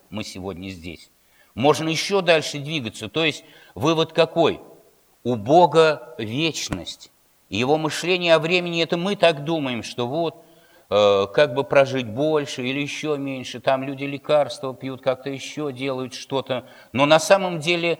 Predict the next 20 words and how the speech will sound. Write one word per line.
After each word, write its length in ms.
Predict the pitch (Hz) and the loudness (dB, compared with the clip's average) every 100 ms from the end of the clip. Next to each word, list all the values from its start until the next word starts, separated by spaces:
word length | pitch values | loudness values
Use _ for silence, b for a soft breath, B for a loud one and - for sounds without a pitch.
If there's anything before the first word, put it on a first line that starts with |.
| B B | B B
многие 480 | 107 147 160 147 160 | 0 2 2 0 -2
люди 220 | 165 151 | -4 -4
не 120 | 160 | 0
осознают, 600 | 156 - 151 147 170 151 | 0 0 -6 -2 0 -2
что 240 | - - 143 | -6 0 2
их 320 | 156 160 - b b b _ - | 2 -2 -8 b b b _ -8
жизнь 480 | 104 117 165 123 151 | -4 -2 -4 -4 -4
в 60 | |
руке 340 | 151 156 175 156 | -4 -2 0 0
Бога, 380 | 139 196 151 | 2 2 4
и 80 | 135 | 2
главное, 560 | 120 143 180 180 175 170 | 2 6 6 6 2 -2
это 140 | 175 | -2
не 140 | 175 170 | -4 0
то, 160 | 208 | 0
что 200 | 190 180 | 2 -2
продлить 480 | - 180 165 175 156 | 2 2 2 -2 -6
жизнь 340 | 139 175 135 | -6 -6 -6
любым 380 | 147 151 160 160 | -6 -6 -6 -6
путём, 600 | 165 170 - 165 110 80 | -8 -8 -2 0 0 -2